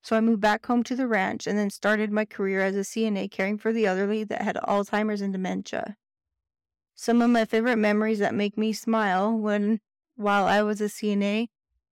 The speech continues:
was putting them to bed and singing them to, singing to them while they drifted off to sleep. I moved to Utah in December of two thousand fourteen for a better job offer as a C N A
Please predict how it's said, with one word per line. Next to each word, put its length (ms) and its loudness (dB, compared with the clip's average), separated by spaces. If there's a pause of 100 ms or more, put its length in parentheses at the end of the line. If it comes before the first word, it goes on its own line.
was 120 0
putting 300 2
them 180 2
to 120 -6
bed 240 0
and 120 -4
singing 300 -2
them 200 2
to, 380 0 (280)
singing 520 2
to 180 -4
them 260 0
while 180 0
they 140 -2
drifted 340 -8
off 200 -4
to 80 -16
sleep. 280 -10 (1700)
I 80 4
moved 260 6
to 60 2
Utah 420 0
in 100 0
December 340 0
of 100 -6
two 140 -2
thousand 340 0
fourteen 460 -4
for 100 -6
a 60 -2
better 260 0
job 320 -2
offer 380 -2
as 200 -2
a 80 -6
C 240 -4
N 120 -2
A 320 -4